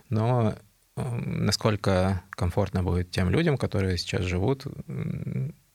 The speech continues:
дети, да, может быть, им станет круче. Вот те, которые, там, не знаю, щас пять-шесть лет, э, лет через тридцать, да, окей. А, мне вряд ли. Вот, поэтому, да, есть такая, такое желание большое, э, взять и свалить.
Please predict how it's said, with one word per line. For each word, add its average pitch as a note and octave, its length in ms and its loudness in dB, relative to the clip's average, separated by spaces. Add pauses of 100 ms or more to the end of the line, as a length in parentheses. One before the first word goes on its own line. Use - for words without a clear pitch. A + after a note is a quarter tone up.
(600)
дети, A2+ 400 4
да, F#2 220 4
может G2 240 2
быть, F2 180 0
им F#2 100 2
станет F#2 300 -2
круче. - 360 -4 (320)
Вот - 140 -2 (120)
те, - 160 2
которые, - 320 -2
там, F2+ 160 -4
не D#2+ 80 -2
знаю, F2 160 -4
щас - 160 -6
пять-шесть - 440 -2
лет, C3 240 2
э, - 220 -2
лет F2 200 4
через F2 220 0
тридцать, G2+ 340 -2
да, F2 100 0 (100)
окей. F#2 340 -4 (480)
А, F2+ 680 0
мне G#2 640 2
вряд F2 420 -2
ли. G2+ 140 -6 (580)
Вот, F2 260 2
поэтому, G2 640 2 (180)
да, F2+ 260 2 (180)
есть - 520 -2 (140)
такая, - 480 -2 (1600)
такое - 260 2
желание G#2 400 4
большое, F#2+ 580 2
э, G2 640 0
взять F2 320 0
и - 60 -2
свалить. - 420 -2